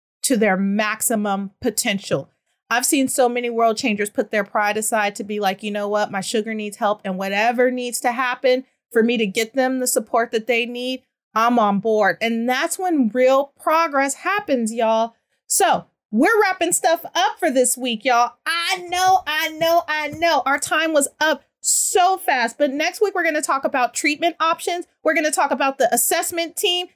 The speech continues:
That includes me, speech and language pathologist,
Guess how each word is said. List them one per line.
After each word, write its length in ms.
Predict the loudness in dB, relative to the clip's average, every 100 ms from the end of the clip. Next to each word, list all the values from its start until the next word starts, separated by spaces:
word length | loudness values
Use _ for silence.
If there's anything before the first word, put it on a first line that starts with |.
| _
That 180 | 0 0
includes 380 | 2 2 2 2
me, 240 | -2 -2 -10
speech 300 | -6 -4 -2
and 100 | -2
language 220 | -2 -4
pathologist, 600 | -2 2 2 0 -4 -10